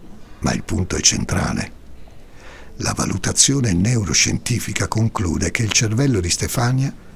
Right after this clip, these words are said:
è geneticamente predisposto ai comportamenti violenti e appare ridotta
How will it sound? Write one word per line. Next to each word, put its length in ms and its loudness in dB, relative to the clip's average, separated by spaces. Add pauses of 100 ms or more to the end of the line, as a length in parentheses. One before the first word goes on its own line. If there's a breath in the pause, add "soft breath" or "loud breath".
(220)
è 200 4 (180)
geneticamente 1300 2
predisposto 920 0
ai 100 0
comportamenti 840 0
violenti 680 0 (540 loud breath)
e 120 4
appare 460 2
ridotta 600 -2